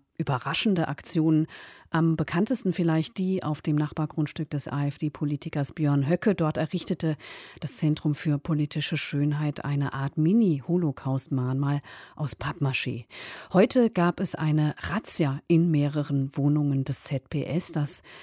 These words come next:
L K A bezieht sich auf die letzte Aktion während des Bundestagswahlkampfs, als die Künstlergruppe mit einem gefakten Flyer-Service verhinderte,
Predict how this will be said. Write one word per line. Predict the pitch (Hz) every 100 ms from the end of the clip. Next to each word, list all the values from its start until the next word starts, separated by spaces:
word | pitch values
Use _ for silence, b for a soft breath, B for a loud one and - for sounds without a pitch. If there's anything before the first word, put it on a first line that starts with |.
| B
L | - 185
K | 190 175
A | 156 233
bezieht | 233 156 - 185
sich | - 175 - -
auf | 160
die | 180
letzte | 151 226 - 165 151
Aktion | - - 202 240 170
während | 156 147 147 -
des | 151 151
Bundestagswahlkampfs, | 180 196 175 175 165 - 160 143 156 - 156 151 - - B B B B
als | 147
die | 165
Künstlergruppe | - 170 - 160 - 151 180 156
mit | 165 156
einem | 123 151
gefakten | 147 143 160 170 - 160
Flyer-Service | - 127 180 220 - - 147 147 180 - -
verhinderte, | 160 156 165 160 - 185